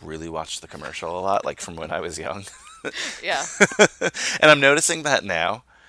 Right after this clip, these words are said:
Speaker 1: A cou-,
Speaker 2: Yeah.
Speaker 1: a couple times appearing on other people's podcasts, not my own, like, I totally thought I saw the movie, and that's why I signed up for it. And then
Speaker 2: Mm-hmm.
Speaker 1: I think you kinda did that with, uh, um, Tammy and the T-Rex.
Speaker 2: Tammy and the T-Rex. I was just thinking that.
Speaker 1: <laughs>
Speaker 2: And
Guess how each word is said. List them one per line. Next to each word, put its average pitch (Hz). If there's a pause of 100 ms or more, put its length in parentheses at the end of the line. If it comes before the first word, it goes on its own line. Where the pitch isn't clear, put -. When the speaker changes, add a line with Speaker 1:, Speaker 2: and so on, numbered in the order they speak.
(420)
Speaker 1:
A 165
cou-, -
Speaker 2:
Yeah. -
Speaker 1:
a -
couple 190
times 185
appearing 120
on 135
other 107
people's 147
podcasts, 151
not 117
my 98
own, 95 (380)
like, 98
I 110
totally 104
thought 95
I 92
saw 92
the 87
movie, 82
and 82
that's 78
why 80
I 80
signed 80
up 76
for 98
it. 110 (640)
And 80
then 78
Speaker 2:
Mm-hmm. -
Speaker 1:
I 127
think 226
you 226
kinda 190
did 135
that 120
with, 104
uh, 90 (640)
um, 78
Tammy 101
and 90
the 85
T-Rex. 101
Speaker 2:
Tammy 202
and 185
the 180
T-Rex. 208
I 185
was 170
just 190
thinking 208
that. 247
Speaker 1:
<laughs> -
Speaker 2:
And 196